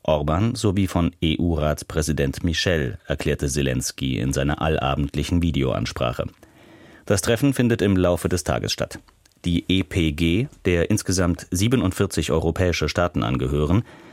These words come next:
war nach der russischen Invasion in der Ukraine zweitausendzweiundzwanzig gegründet worden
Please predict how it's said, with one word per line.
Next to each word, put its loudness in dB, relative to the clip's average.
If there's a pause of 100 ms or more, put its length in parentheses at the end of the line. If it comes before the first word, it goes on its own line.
(160)
war 4
nach 2
der 2
russischen 0
Invasion 2
in 0
der 0
Ukraine 0
zweitausendzweiundzwanzig -2
gegründet 0
worden 2